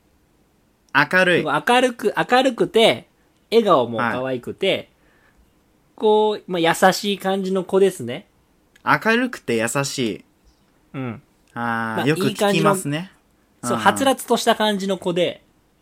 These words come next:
Speaker 1: はいはいはい。
Speaker 2: この子いい子ですよと。
Speaker 1: 男子人気なパターンの性格ってやつですね。
Speaker 2: そうね。そうですね。
Speaker 1: はいはい。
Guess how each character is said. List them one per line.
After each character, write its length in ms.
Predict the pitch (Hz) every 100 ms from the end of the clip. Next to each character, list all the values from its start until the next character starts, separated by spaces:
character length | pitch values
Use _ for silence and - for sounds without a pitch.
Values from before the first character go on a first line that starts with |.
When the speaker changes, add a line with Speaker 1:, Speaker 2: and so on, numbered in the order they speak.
| _ -
Speaker 1:
は 240 | 131 131
い 80 | 120
は 220 | 120 113
い 20 |
は 220 | 107 110 104
い。 140 | 92 _
Speaker 2:
こ 100 | -
の 120 | 120
子 120 | 110 139
い 120 | 139
い 40 |
子 140 | 127 95
で 80 | 90
す 180 | -
よ 100 | 92 -
と。 120 | - _ _ _ _ _
Speaker 1:
男 300 | 143 151 147
子 160 | 139 120
人 260 | 120 143 139
気 120 | 156
な 120 | 151
パ 180 | 143 143
タ 220 | 175 175
ー 40 | 160
ン 140 | 160
の 280 | 208 226 - _ _ _
性 220 | - 123
格 280 | 113 107 -
っ 20 |
て 120 | -
や 60 | 98
つ 120 | -
で 60 | 80
す 120 | -
ね。 160 | 143 165
Speaker 2:
そ 280 | - 277 175
う 40 |
ね。 260 | 180 220 - -
そ 200 | 165 233
う 40 |
で 60 | 139
す 140 | -
ね。 240 | 139 135 _ _
Speaker 1:
は 200 | - 120
い 40 | 104
は 220 | 113
い。 80 | 110